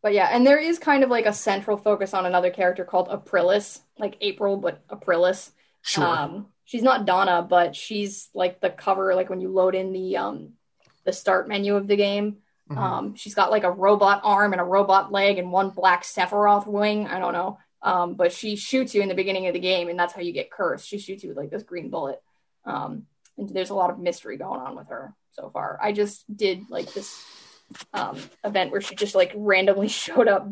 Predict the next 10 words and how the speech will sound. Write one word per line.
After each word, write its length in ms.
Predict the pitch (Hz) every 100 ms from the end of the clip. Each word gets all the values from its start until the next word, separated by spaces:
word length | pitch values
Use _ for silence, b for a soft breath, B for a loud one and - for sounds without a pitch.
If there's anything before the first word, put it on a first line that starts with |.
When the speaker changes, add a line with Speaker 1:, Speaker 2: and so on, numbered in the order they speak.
| -
Speaker 1:
like, 260 | 214 196 190 202
bleeding 540 | 208 214 214 202 185
from 200 | 196 190
her 140 | 190 180
head. 220 | 190 185
And 80 | 180
I'm 60 |
like, 160 | 190 -
"What 280 | 196 269 -
the 140 | 339